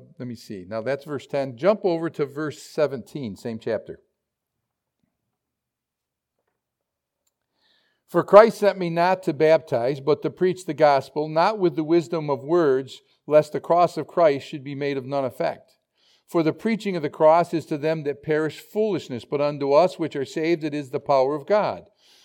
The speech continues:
For it is written, "I will destroy the wisdom of the wise, and will bring to nothing the understanding of the prudent."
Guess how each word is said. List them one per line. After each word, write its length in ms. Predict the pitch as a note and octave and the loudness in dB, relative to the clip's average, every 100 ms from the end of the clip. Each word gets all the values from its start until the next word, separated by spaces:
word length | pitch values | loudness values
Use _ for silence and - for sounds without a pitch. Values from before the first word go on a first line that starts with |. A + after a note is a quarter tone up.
| _ | _
For 220 | - F#3 E3+ | 2 6 6
it 40 | |
is 100 | D3 | 6
written, 340 | G3 G#3+ D#3+ | 6 6 4
"I 140 | D3+ F3 | 2 4
will 120 | F3 | 2
destroy 460 | D3+ - F3 F3+ F#3 | 0 -6 0 2 2
the 140 | D3+ | 0
wisdom 480 | C#3+ F3 G#3 G3+ D#3+ | 6 6 6 2 -2
of 100 | C3+ | 0
the 80 | C3 | 2
wise, 560 | C#3 C#3 A#2 A#2 C3+ | 4 4 2 -2 -6
and 140 | D#3 D3 | -6 -4
will 80 | |
bring 320 | C3+ E3 F#3 F3 | -4 -2 -4 -4
to 120 | D#3 | -6
nothing 520 | D3+ F#3+ G#3+ - C3 | 0 2 2 -2 -4
the 80 | C3+ | -4
understanding 600 | C#3 C3 - C#3 C3 B2 | -2 -4 -8 -8 -8 -8
of 80 | A#2 | -8
the 80 | |
prudent." 540 | A2 D#3 D#3 G#2 A2 | -8 -6 -6 -8 -16